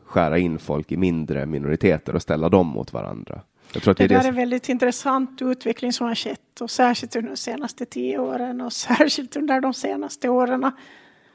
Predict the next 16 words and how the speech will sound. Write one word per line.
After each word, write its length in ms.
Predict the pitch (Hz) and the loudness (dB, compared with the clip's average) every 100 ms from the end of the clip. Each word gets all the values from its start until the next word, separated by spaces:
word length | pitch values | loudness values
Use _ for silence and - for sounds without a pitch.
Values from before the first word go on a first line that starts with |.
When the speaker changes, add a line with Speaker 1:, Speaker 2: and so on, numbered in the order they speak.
| _ _ _ | _ _ _
Speaker 1:
De-, 280 | - 107 90 | 6 6 8
delar 280 | 107 101 | 6 6
du 60 | 82 | 4
min 140 | 82 | 0
analys 520 | 82 82 92 - - - _ | 0 0 0 -4 -14 -20 _
på? 260 | - - - _ _ | -8 -8 -12 _ _
Speaker 2:
Eh, 380 | 254 247 233 220 | -4 -2 -2 -4
alltså, 340 | 254 277 262 262 - _ _ | -2 0 0 -4 -18 _ _
min 260 | 254 262 262 | 0 2 4
ana-, 240 | 262 269 | 2 0
din 340 | 302 277 269 262 | -2 0 2 2
analys 640 | 262 262 262 294 285 - - - | 2 2 4 4 2 -4 -8 2
om 540 | 262 262 254 240 240 - | 4 6 6 4 2 -2
varför 640 | - 240 240 233 - 254 240 | -6 2 2 2 0 0 2
man 260 | 240 240 | 2 0
sällan 480 | 233 - 240 240 233 | -2 0 2 2 -2